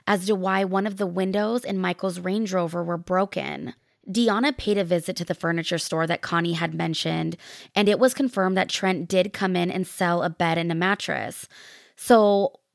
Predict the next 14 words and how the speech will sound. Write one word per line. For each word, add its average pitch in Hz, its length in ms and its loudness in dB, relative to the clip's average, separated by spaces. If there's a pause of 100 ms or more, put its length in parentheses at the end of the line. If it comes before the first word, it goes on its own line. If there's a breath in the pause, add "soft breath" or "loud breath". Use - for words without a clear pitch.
(100)
how 226 240 0
was 294 200 0
Trent 262 300 0
so 214 220 0
sure 240 260 0
that 202 140 0
Michael 185 340 -2
wouldn't 185 220 0
be 180 80 -4
coming 180 340 -2
back 170 220 0
for 175 120 -4
his 165 200 -4
things, 196 580 0